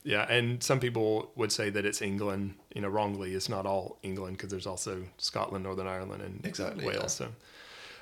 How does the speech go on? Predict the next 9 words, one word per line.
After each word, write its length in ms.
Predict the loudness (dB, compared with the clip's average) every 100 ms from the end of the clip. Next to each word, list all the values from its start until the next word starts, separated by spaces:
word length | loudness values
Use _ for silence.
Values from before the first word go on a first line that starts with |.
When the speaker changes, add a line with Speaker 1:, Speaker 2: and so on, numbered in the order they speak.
| 2
Speaker 1:
but, 140 | 6 8
um, 280 | 8 6 0 -10 _ _ _ _ _ _ _ _ _ _ 0
for 140 | 4
me, 160 | 6 8
the 100 | 6
process 540 | 6 6 6 4 2
was 260 | 2 0 0
I 180 | 4 6
had, 300 | 6 4